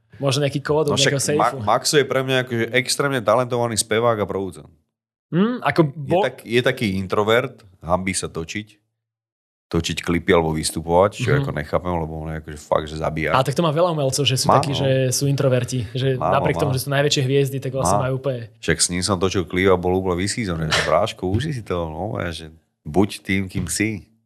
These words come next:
Speaker 2: nerob žiadne pičoviny navyše.“ Vieš, že zaujímavé, že mal iba stáť a robiť a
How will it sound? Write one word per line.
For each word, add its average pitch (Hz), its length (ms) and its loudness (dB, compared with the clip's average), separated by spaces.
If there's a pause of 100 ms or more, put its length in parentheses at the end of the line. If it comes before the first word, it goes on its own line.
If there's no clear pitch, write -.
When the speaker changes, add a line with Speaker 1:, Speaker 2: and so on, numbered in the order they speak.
(200)
Speaker 2:
nerob 82 320 0
žiadne 80 460 -8
pičoviny 80 520 -4
navyše.“ 80 540 -2 (640)
Vieš, 98 220 2
že 92 100 -6
zaujímavé, 98 540 0
že 82 160 -8 (800)
mal 85 240 4
iba 90 160 0
stáť 95 400 2
a 92 80 -2
robiť 95 320 -4
a 90 160 -2